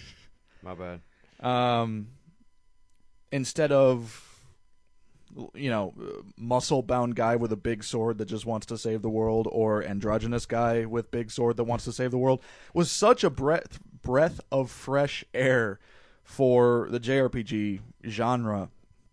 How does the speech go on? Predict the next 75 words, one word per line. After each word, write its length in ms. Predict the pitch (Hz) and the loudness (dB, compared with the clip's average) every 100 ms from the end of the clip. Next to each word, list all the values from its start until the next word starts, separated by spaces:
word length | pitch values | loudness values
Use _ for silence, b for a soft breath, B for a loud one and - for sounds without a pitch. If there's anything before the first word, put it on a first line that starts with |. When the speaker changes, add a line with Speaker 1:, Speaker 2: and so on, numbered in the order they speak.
| _ | _
Speaker 1:
He 60 | 110 | -10
didn't 140 | 101 | -8
even 100 | 95 | -6
have 120 | 90 | -8
a 20 | 76 | -10
sword, 260 | 95 85 | -10 -10
did 120 | 78 | -12
he? 80 | 76 - _ _ _ _ | -16 -20 _ _ _ _
Speaker 2:
He 100 | - | 2
didn't 200 | 240 277 | 4 4
even 120 | 285 294 | 4 4
have 120 | 277 | 2
a 40 | |
sword. 280 | 269 214 104 | 4 4 4
He 80 | - | 2
had 60 | 180 | 2
a 40 | |
book. 300 | 147 113 - - - - b b b b | 6 4 2 -20 -20 -20 b b b b
He 80 | 208 | 4
had 60 | 220 | 4
a 40 | |
book, 400 | 160 196 196 - | 8 8 8 2
and 160 | - 165 | -4 -2
he 120 | 165 | 0
would 200 | 165 165 | 0 -2
send, 360 | - 165 160 156 | 0 0 0 -2
you 120 | 156 | -2
know, 80 | 151 | 0
it, 100 | 208 | 0
it 140 | - | 0
was 120 | 277 | -2
like 140 | 320 - | -2 2
Pokemon. 480 | 311 320 165 110 104 | 4 4 2 -2 -2
He 100 | 165 | 0
would 120 | 190 | 0
have 100 | 185 | 0
these 140 | 185 | -2
creatures, 580 | - 240 226 - 160 147 | -2 -4 -2 0 0 -2
and 100 | 147 | -6
he 100 | 151 | -6
would 120 | 151 | -6
just 160 | 165 - | -8 -8
be 80 | - | -2
like, 180 | 165 | 0
"You, 220 | 247 269 135 | 4 4 4
fight 320 | - 262 - | 6 6 6
for 160 | 180 | 4
me," 220 | 139 123 110 | 4 4 0
and 100 | 151 | -2
then 300 | 165 143 143 | -6 -8 -8
you're 100 | 156 | -6
fighting 400 | - 180 165 147 | -4 -4 -2 -4
as 140 | 139 | -6
them, 380 | 156 202 139 113 | -4 -2 -2 -2
and, 160 | 110 104 b b b b | -6 -10 b b b b
and 100 | - | -10
they 60 | 131 | -6
would 120 | 131 | -6
have, 300 | 135 131 120 | -2 -4 0
uh, 340 | 127 123 120 117 - - - 85 | 2 2 2 -2 -10 -20 -20 -12
you 100 | 120 | -8
know, 100 | 107 | -2
they 80 | |
would 100 | 127 | 0
have 100 | 127 | 0
their 120 | 120 120 | 0 -2
abilities, 560 | 104 120 123 135 127 | 0 0 0 -2 -2
and 80 | 113 | -2
they 40 | |
would 120 | 113 110 | -2 -2
actually 260 | 107 127 | -4 -4
evolve 560 | 117 98 104 120 127 117 | -4 0 2 4 4 0
as 280 | 110 107 - | -4 -4 -8
they 180 | 117 | -6
get 240 | 113 110 | -4 -4